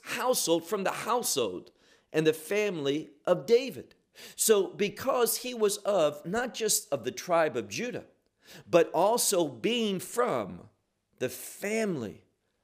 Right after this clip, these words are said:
of King David, that's his heritage. He had to go back to the city of David, that is Bethlehem. Now, Bethlehem is also known in the account of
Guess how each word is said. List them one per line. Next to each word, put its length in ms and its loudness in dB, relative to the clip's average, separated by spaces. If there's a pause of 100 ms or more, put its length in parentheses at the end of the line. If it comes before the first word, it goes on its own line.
(240)
of 220 2
King 280 -2
David, 420 -2 (220)
that's 260 0
his 180 0
heritage. 640 -6 (400)
He 160 -2
had 200 4
to 80 -6
go 160 2
back 480 2
to 480 -2
the 140 0
city 460 -2
of 160 -4
David, 440 -4 (680)
that 220 6
is 240 -2 (120)
Bethlehem. 760 -2 (580)
Now, 280 4 (140)
Bethlehem 720 0
is 260 -2
also 480 2
known 420 -6 (1200)
in 140 0
the 120 2
account 560 -2
of 180 -4